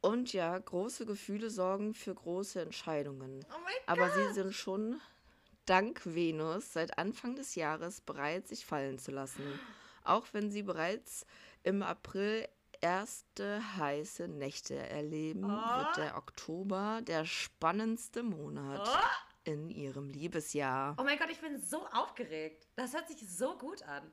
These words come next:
Speaker 2: Ich hab Bock, ich bin bereit.
Speaker 1: Karriere.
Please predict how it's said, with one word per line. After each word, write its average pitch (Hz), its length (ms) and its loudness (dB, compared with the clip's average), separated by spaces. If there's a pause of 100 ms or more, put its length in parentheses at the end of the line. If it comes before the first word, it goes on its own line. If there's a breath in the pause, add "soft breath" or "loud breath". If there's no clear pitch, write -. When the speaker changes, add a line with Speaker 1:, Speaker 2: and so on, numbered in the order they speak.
Speaker 2:
Ich 180 160 -2
hab 226 160 -6
Bock, 190 220 0
ich 190 120 -14
bin 160 120 -10
bereit. 175 360 -8 (640 soft breath)
Speaker 1:
Karriere. 170 680 2